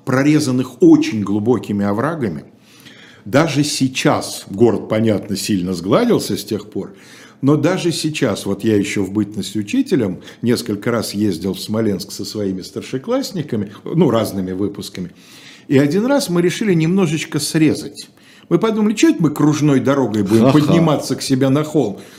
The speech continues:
Speaker 1: Люди мы молодые, здоровые, пиланём-ка мы вдоль ручейка по надовражкам. Ну, когда мы выбрались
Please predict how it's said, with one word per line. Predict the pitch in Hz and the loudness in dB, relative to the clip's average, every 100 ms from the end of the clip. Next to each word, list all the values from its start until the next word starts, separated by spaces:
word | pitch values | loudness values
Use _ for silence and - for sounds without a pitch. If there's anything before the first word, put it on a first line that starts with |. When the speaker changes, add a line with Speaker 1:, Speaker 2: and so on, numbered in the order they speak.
| - | 0
Speaker 1:
Люди | 254 302 156 | 6 6 6
мы | 156 | 2
молодые, | 143 143 151 151 127 | 4 4 4 4 4
здоровые, | 110 277 359 320 240 | 2 2 2 2 2
пиланём-ка | 208 196 233 311 339 320 240 | 0 0 0 -2 -4 -4 0
мы | 214 | 2
вдоль | 165 170 226 | 2 0 2
ручейка | 175 156 180 - 285 285 | 2 2 -2 0 0 0
по | 285 202 | 0 2
надовражкам. | 190 180 185 175 165 110 - - 165 - - - - - - - - - - | 2 4 2 2 0 -2 -6 -14 -14 -16 -20 -20 -20 -20 -20 -20 -20 -18 0
Ну, | 180 233 | 2 2
когда | 180 165 175 | 2 0 0
мы | 165 170 | 2 2
выбрались | 180 277 214 151 101 82 - - | 4 4 4 2 0 -2 -6 -10